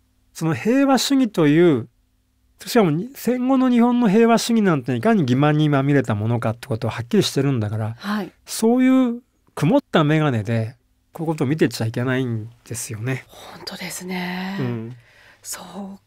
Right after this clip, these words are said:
Speaker 2: か。
Speaker 1: で、さらに言うとね、あのー、さっきあの、心身の話をしましたけど、
Speaker 2: うん。
Speaker 1: これははっきりね、あの、まあ、次期戦闘機の中に生かされていくっていうことに、まあ、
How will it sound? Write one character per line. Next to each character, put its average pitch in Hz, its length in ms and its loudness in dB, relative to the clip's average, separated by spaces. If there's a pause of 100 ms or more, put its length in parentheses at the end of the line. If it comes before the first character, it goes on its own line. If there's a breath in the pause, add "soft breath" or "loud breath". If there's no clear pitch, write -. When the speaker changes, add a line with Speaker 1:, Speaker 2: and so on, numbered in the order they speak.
(160)
Speaker 2:
か。 220 260 -6
Speaker 1:
で、 170 220 6
さ 220 180 0
ら 208 140 4
に 156 140 2
言 131 100 0
う 127 40 -4
と 131 160 -6
ね、 156 220 -2 (360)
あ 135 140 -4
の 127 580 -2
ー、 127 40 -12 (960)
さ - 160 -4
っ 160 60 -2
き 147 100 0
あ 127 80 0
の、 120 320 2 (1700)
心 196 240 2
身 165 220 2
の 117 120 2
話 117 340 -2
を 117 60 0
し - 140 -6
ま 127 100 -2
し 120 80 -10
た 113 100 -6
け 113 100 -8
ど、 117 280 -2
Speaker 2:
う 226 40 -8
ん。 220 140 -8 (160)
Speaker 1:
こ 208 80 2
れ 202 80 6
は 214 320 2
は - 160 -8
っ 151 40 -6
き 196 140 -6
り 156 120 2
ね、 123 260 0 (100)
あ 139 120 -2
の、 123 100 -2
ま 123 140 0
あ、 - 40 -2
次 135 160 2
期 127 60 -6
戦 131 220 -2
闘 147 180 2
機 127 80 2
の 117 80 4
中 117 140 2
に 110 100 4
生 107 60 -2
か 131 100 2
さ 156 140 0
れ 131 80 4
て 123 100 0
い 101 80 0
く - 80 -6
っ 139 40 -8
て - 120 -2
い - 20 4
う 120 40 2
こ 117 80 -4
と 120 100 -6
に、 107 180 -4 (300 soft breath)
ま 127 80 -2
あ、 113 40 -2